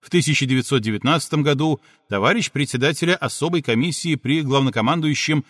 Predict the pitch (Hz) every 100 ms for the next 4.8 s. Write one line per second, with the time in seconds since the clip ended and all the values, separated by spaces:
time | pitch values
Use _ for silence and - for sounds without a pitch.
0 | _ - 131 135 104 175 175 156 - -
1 | 147 160 151 147 110 151 117 110 98 -
2 | 120 190 185 - _ _ - 202 185 -
3 | 160 175 190 156 127 117 107 135 143 139
4 | 123 120 - 104 - - -